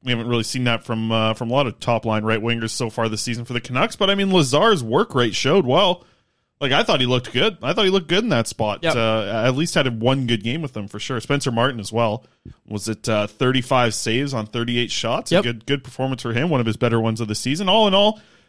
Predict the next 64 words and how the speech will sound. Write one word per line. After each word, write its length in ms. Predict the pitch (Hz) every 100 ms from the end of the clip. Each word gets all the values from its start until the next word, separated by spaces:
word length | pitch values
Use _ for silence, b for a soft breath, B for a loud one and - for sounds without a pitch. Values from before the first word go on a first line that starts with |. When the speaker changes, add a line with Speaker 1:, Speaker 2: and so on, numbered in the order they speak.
| b -
Speaker 1:
Canucks 260 | 160 165
played 200 | - 170
a, 300 | 160 151 135
a 40 | 135
pretty 240 | 160 151
strong 280 | - 156 139
game. 220 | 143 185
Got 180 | 143 147
their 80 | 147
goals 240 | 127 147
at 80 | 143
five 200 | - 131
on 100 | 123
five 240 | 117 120 131
as 100 | 113
well, 220 | 113 160
which 140 | 139 123
was 100 | 95
big. 240 | 110 113
Speaker 2:
Yeah. 140 | 151 143
Speaker 1:
They 60 |
didn't 120 | 127
need, 280 | 120 127 117
uh, 220 | 123 120 117
the 100 | 110
power 260 | 117 120
play 180 | 123 127
to 60 | 123
pull 200 | 127 117
one 140 | 113
out 160 | 110 98
tonight. 320 | 107 110 -
So 60 | 123
that 140 | 131
was, 240 | 127 113 - B B
or 80 | 120
last 260 | 117 113 -
night. 200 | 131 196
So 60 |
that 100 | 180
was 100 | 190
good 140 | 135 127
to 80 | 113
see. 300 | 117 151 - _ -
Always 260 | 147 139
good 80 | 135
to 40 | 123
see 120 | 139
a 40 |
little 140 | 127 113
five 220 | 123 113
on 100 | 110
five 220 | 110 104
offense 380 | 101 107 110 110
created. 380 | - 113 107 127 -
Speaker 2:
Yeah, 220 | - 214 190
and, 280 | 175 190
and 180 | 175 196
you 80 | 196
brought 180 | 202 208
up 100 | 170
Curtis 320 | 180 165 -
Lazar. 460 | 147 139 123 147 - -
Uh, 240 | 151 143